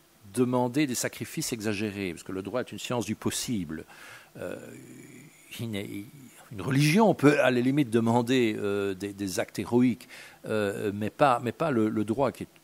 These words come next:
une discipline sociale généralisée. Et donc, il faut montrer comment, sans demander l'héroïsme d'une génération, il est possible d'avoir une conception élargie de la justice qui ne se ramène pas au donnant-donnant.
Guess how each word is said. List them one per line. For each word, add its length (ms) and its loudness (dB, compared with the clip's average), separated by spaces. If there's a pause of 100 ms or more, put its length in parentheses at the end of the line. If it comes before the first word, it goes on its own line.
(400)
une 60 -14
discipline 420 -6
sociale 400 -2
généralisée. 680 -4
Et 60 -6
donc, 220 4 (280)
il 60 -4
faut 160 6
montrer 440 4
comment, 640 2 (220)
sans 420 4
demander 400 4
l'héroïsme 640 4
d'une 200 0
génération, 800 -4
il 100 -4
est 80 0
possible 720 -2 (300)
d'avoir 280 6
une 120 -2
conception 680 -2
élargie 560 6
de 80 0
la 120 2
justice 540 -8
qui 100 -10
ne 40 -10
se 120 -6
ramène 260 -4
pas 160 0
au 60 2
donnant-donnant. 680 -4